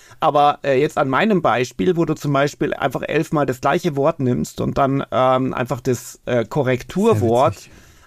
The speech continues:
Speaker 1: automatisch berechnet wird, äh, und das dann vielleicht auch noch in irgendeiner Art und Weise lustig ist, ja. Oder wenn ich jetzt zum Beispiel die, die Datum, dass man die Leute, äh,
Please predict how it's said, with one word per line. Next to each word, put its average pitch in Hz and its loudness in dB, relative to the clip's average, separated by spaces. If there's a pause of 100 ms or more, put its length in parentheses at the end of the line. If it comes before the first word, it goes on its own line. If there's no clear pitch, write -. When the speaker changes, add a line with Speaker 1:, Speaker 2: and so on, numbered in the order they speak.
(140)
Speaker 1:
automatisch 143 0
berechnet 143 0
wird, 123 0
äh, 123 0
und 131 -2
das 151 -2
dann 151 -2
vielleicht 143 0
auch 139 0
noch 139 -2
in 139 -2
irgendeiner 135 0
Art 127 0
und 131 -6
Weise 127 0
lustig 143 -2
ist, 147 -2
ja. 117 -2 (340)
Oder 170 4
wenn 165 2
ich 170 0
jetzt - -6
zum 151 -2
Beispiel 139 0
die, 123 0
die 123 -2
Datum, 135 0
dass 120 0
man 135 -2
die 123 0
Leute, 127 0
äh, - -6